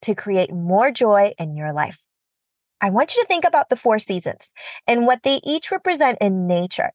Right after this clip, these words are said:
and the purpose each season fulfills. You know, it's a role that it plays in our cycle of life, if you will. What first comes to mind when you think of those seasons?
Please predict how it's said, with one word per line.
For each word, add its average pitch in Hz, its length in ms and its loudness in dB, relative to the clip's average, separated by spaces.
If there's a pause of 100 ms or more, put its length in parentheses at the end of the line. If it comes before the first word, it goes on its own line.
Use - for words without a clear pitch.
and 254 160 2
the 269 160 2
purpose 302 540 0
each 233 180 -6
season 202 400 -2
fulfills. - 600 -2 (420)
You 381 80 2
know, 285 120 6
it's 294 140 0
a 311 80 -4
role 277 380 4
that 208 160 4
it 196 100 0
plays 214 320 -2
in 185 80 0
our 175 220 2 (280)
cycle 523 460 0
of 247 140 2
life, 190 280 0
if 175 140 -6
you - 160 -8
will. - 280 -4 (760)
What 370 320 -2
first 453 380 -2
comes 339 280 -2
to 311 120 -2
mind 233 320 2
when 202 160 0
you 185 80 -4
think 190 320 -2
of 185 100 -4
those 175 220 0
seasons? - 520 -6